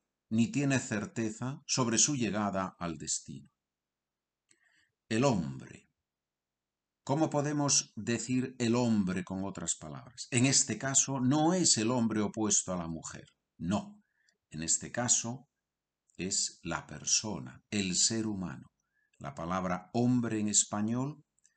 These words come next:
tiene dos acepciones, dos valores posibles. El masculino correspondiente al femenino mujer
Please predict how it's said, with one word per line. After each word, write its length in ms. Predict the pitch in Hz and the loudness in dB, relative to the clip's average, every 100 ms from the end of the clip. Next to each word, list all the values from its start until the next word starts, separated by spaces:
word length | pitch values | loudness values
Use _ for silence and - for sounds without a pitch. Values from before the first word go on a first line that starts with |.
| _ _ _ | _ _ _
tiene 400 | - 92 98 104 - | -8 -4 -4 -4 -8
dos 680 | 90 143 - - - - - | 0 2 4 4 4 -2 -6
acepciones, 1000 | 92 90 - 85 - 117 113 110 107 - 95 | -6 -6 -8 -12 -4 -2 0 0 0 -2 0
dos 380 | 104 131 107 | 2 2 2
valores 460 | 101 101 95 90 87 | 0 -2 -2 -4 -6
posibles. 720 | - 90 - 76 - - - - _ - | -6 -6 -6 -8 -14 -12 -12 -14 _ -6
El 200 | 95 82 | -4 -2
masculino 760 | 78 71 - 90 87 104 117 135 | 0 2 2 0 -2 2 0 -2
correspondiente 800 | 92 82 - 78 71 80 76 76 | -4 -4 -4 -8 -10 -10 -10 -10
al 120 | 78 | -8
femenino 500 | - 78 80 82 90 | -8 -6 -4 -2 -2
mujer 480 | 104 120 160 - | -2 0 0 0